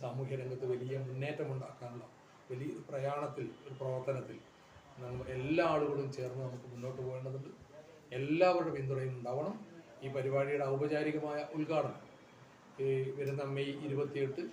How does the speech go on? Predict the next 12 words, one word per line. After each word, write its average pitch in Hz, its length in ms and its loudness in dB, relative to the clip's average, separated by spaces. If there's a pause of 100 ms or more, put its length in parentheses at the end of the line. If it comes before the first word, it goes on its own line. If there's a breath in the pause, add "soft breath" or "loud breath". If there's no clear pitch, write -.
(580)
കാലത്ത് 139 360 0
പത്ത് 143 240 -4
മണിക്ക് 131 300 -2
പേരാമ്പ്ര 131 420 -2
ടൗൺ 131 240 0
ഹാളിൽ 143 300 2
വെച്ച് 107 200 -4 (580)
കേരളത്തിൻ്റെ 135 440 0
ബഹുമാന്യനായ 143 680 0
പ്രതിപക്ഷ 123 320 -4 (100)
നേതാവ് 117 380 -4 (240)
ശ്രീ 123 180 -8